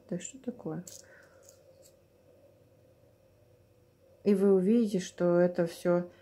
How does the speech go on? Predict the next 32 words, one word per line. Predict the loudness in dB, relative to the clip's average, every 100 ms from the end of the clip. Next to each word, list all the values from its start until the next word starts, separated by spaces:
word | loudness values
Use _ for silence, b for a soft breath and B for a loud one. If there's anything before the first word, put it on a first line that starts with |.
| B B _ _
вот. | -2 -2 -6 B B B B -6
То | -6
есть | -4 2
я | 6 6
вот | 4
с | 2
вами | 2 4 4
делюсь, | 4 4 4 2
э, | 0 2 2 0 -4 -2
таким | -2 2 2 2
вообще | -2 -2 0
наработанным | 2 2 2 0 0 -2 -2 0
опытом, | -2 -4 -8 -8
особенно | -8 -6 -2 -2 -2
по | -4
бумагам. | -4 0 2 2 0 -2 -10 -12 B B B B B
Э, | -10 -10 -4
это | -4 -4
так | 0 0 2
важно, | 2 4 4 0
потому | -8 -2 0 0
что | 0 -2
вот | 0 0
есть | 0 0
бумаги, | 2 4 4 2
с | -4
которых | -10 -2 0 0 -2 b b b _
вообще | -4 -2 -2 4 6
ничего | 6 4 -4
не | -4
отодрать. | -6 -8 -6 -4 -4 -10 -20 _ _ _ _ _ _ b b b b -20 -4
Вот | -4